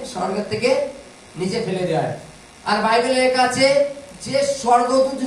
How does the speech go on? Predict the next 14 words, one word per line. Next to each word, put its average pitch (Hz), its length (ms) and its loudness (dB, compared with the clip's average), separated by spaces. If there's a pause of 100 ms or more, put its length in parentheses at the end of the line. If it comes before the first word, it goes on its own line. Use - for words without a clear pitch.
জ্যোতি 262 420 0
আকারে 262 400 4
নিচে 247 240 -2
চলে 240 200 0
এসছে। 165 400 -6 (240)
হালেলুয়া। 156 440 -2 (800)
মাটিতে 196 360 0 (100)
পড়েছে। 160 340 -4 (1160)
আর 233 160 4 (140)
সেই 269 220 -2
লুসিফার 262 580 -2
এখন 240 240 -2
জগতে 240 360 0
কাজ 202 220 -4